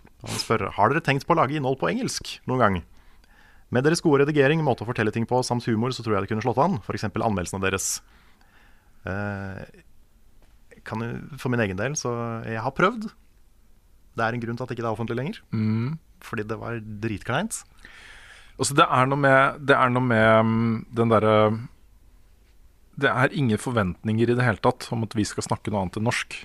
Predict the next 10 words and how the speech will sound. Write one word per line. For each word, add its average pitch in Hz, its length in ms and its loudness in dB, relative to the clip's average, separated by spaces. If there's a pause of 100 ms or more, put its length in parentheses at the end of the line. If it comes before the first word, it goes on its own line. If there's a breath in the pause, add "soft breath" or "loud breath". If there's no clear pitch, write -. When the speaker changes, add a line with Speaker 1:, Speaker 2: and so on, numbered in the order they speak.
(400)
Speaker 1:
Nei. 110 180 2 (560 soft breath)
Speaker 2:
Og 113 140 -6
vi 113 80 6
har 110 160 4
gjort 110 260 -2
det 104 220 2
i 104 120 0 (1200)
elleve 95 420 2
år 98 180 0
nå, 113 180 4